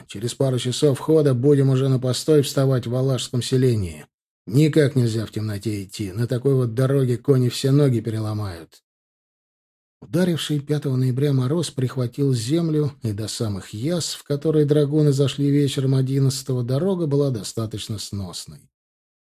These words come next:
Четырнадцатого же ноября с моря пришло тепло, и на землю хлынул вновь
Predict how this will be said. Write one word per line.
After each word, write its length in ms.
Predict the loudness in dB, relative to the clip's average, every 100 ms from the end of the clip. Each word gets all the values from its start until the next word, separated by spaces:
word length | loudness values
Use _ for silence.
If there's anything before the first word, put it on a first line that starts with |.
| _ _ _
Четырнадцатого 680 | -16 -8 -4 -4 -4 -4 -4
же 160 | -2 0
ноября 420 | 0 0 2 0
с 120 | 0
моря 240 | 0 0 0
пришло 400 | -4 -8 -6 -6
тепло, 580 | -6 -8 -4 0 0 -2
и 200 | 0 2
на 180 | 2
землю 440 | 0 0 0 0 0
хлынул 540 | 0 2 2 2 0
вновь 480 | 0 0 2 0 -4